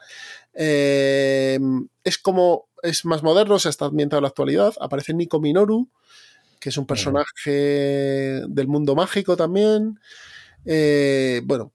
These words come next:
Speaker 1: pues lo que tenemos es el, el arranque de Spider-Man, ¿vale?
Speaker 2: Ujú.
Speaker 1: Eh, en este caso, él empieza trabajando con Osborn, él empieza trabajando de becario en Oscorp, Osborn se entera de que es Spider-Man, le debe, le presta un traje, bueno,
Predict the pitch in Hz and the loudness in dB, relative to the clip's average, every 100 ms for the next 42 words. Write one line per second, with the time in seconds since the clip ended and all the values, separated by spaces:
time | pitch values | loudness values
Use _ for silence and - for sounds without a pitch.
0 | _ 147 139 131 139 143 160 165 180 156 | _ -2 0 0 0 0 0 0 0 0
1 | - 156 139 151 139 143 117 - 107 104 | 0 0 0 -2 -4 -4 -6 -6 -8 -8
2 | 110 - 120 - 110 131 165 247 - - | -10 -14 -16 -10 -6 -2 -2 -4 -10 -16
3 | - - - 127 127 131 131 127 _ _ | -20 -16 -10 -6 -4 -4 -6 -8 _ _
4 | _ 165 160 165 156 - 196 196 - 156 | _ -2 0 0 0 0 0 0 2 4
5 | 180 175 151 160 160 151 151 175 165 151 | 4 2 0 -2 -2 0 -2 -2 -4 -2
6 | 160 220 - 240 233 247 254 _ _ _ | 0 0 0 0 0 -2 -10 _ _ _
7 | _ 113 135 135 147 147 139 135 143 139 | _ -12 -8 -6 -8 -4 -4 -4 -2 0
8 | 135 135 147 143 143 175 202 - 208 208 | 0 0 -2 0 2 0 -2 0 2 2
9 | 214 _ - - - _ 156 156 156 160 | 0 _ -20 -20 -20 _ -2 -2 0 -2
10 | 143 156 143 147 143 143 139 147 226 226 | -2 -2 0 2 2 -2 -4 -4 2 4
11 | 208 208 202 208 214 - - - _ 139 | 4 2 2 2 0 -6 -18 -20 _ -4
12 | 135 131 135 135 135 131 143 - 139 147 | 0 2 4 2 2 0 -2 -2 -2 0
13 | 196 202 - 190 190 170 123 - | 0 0 -2 0 0 -2 -8 -10